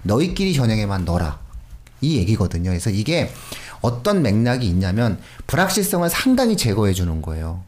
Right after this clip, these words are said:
이게 뭐가 좋은 거냐면, 제가 연세대학교가 가장 머리를 잘 쓴 게 뭐냐면은, 아, 이 전형이에요. 그러니까 학생들을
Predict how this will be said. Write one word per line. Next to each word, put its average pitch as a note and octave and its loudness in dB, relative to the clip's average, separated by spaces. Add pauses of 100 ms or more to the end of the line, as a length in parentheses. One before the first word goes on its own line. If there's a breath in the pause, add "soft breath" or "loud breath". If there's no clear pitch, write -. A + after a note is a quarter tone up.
(120)
이게 A#2+ 2
뭐가 C#3+ 2
좋은 A2 2
거냐면, F2+ 0
제가 A#2+ 0
연세대학교가 C#3 0 (240 loud breath)
가장 E3 2
머리를 A#2+ 2
잘 G2+ 0
쓴 A2 0
게 G#2 0
뭐냐면은, F#2 0 (360 loud breath)
아, G2 -2 (400)
이 E3+ 0
전형이에요. F2+ 0
그러니까 A#2+ -2 (320 loud breath)
학생들을 F#3 2